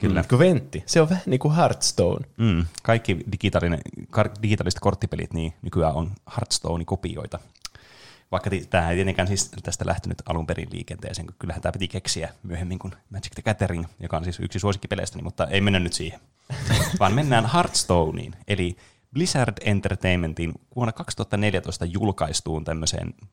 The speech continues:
Speaker 1: massiivisen suosion saaneeseen, tämmöisen, äh, free-to-play digitaalisen keräilykorttipeliin, eli C C G:hen, joka perustuu sitten näitten Blizzardin tähän Warcraft-universumiin. Äh, pi-, lähinnä sen takia, että se on helppo sitten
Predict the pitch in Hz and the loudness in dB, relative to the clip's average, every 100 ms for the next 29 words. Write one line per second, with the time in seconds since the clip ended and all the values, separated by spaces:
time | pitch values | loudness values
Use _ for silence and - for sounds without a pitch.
0 | - 104 82 - 165 165 113 117 98 - | -6 -2 0 -2 0 0 2 4 4 4
1 | 82 - 82 78 78 78 85 80 - _ | 0 0 0 0 0 0 0 -2 -6 _
2 | - 101 95 92 - 95 - 160 117 - | -4 0 2 2 2 0 0 -2 -2 -2
3 | 107 92 85 - 95 - 95 85 85 85 | 2 2 2 -2 -6 -4 0 0 0 -2
4 | 82 - 101 90 85 - - - - 82 | -4 -2 2 2 2 -4 -6 -8 -6 -4
5 | 78 82 82 82 - - 95 90 - 82 | -2 -4 -4 -6 -2 0 2 2 0 -2
6 | 82 82 82 69 - _ _ _ - 107 | -6 -6 -6 -10 -14 _ _ _ -4 0
7 | 104 104 98 95 - 113 - 104 92 - | 2 2 2 2 2 0 0 -4 -4 -6
8 | 101 92 - 87 - - 110 98 92 98 | -2 -2 -2 -6 -8 -10 -4 0 2 0
9 | 87 98 92 101 98 - 87 - 90 87 | 0 0 4 4 4 0 -4 -4 -4 -2
10 | 82 82 85 85 87 85 - _ _ _ | 0 0 -2 -2 -6 -8 -12 _ _ _
11 | _ _ - - 98 - 104 - - 98 | _ _ -6 -2 -2 -4 -20 -20 -8 -8
12 | - 98 92 95 139 131 107 - 95 95 | -4 0 4 4 4 4 4 2 0 2
13 | 101 92 98 - 95 92 - | 4 4 4 2 0 0 -4